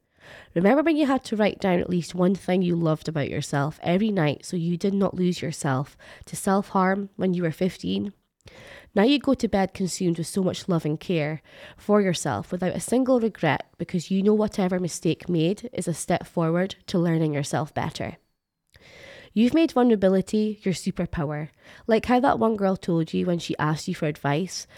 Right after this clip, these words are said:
and said she admired how you made vulnerability an act of bravery and self-love. You've turned your past self's pain into lessons on self-love and taught the world what healing looks like.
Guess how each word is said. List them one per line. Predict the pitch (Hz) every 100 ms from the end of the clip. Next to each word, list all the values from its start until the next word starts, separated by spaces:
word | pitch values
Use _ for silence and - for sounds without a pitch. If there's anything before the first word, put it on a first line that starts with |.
| - -
and | 185
said | 165 175 175
she | -
admired | 185 180 156 165 175
how | 196
you | 185 170
made | 156
vulnerability | - 160 170 160 147 160 - 190
an | 156
act | 156 -
of | 156 -
bravery | 156 160 180 185
and | 151
self-love. | 165 147 - 147 151 202 - _ _ _ _ -
You've | - 247
turned | - 339 349
your | 330
past | 277 262 -
self's | 220 -
pain | - 220
into | 196 185
lessons | 180 170 170 - 165 165 -
on | 175
self-love | - 180 170 - 170 156 -
and | 180
taught | 220 254
the | 311
world | 254 208 185
what | 151
healing | - 190 165
looks | 156 156 - 147
like. | - - -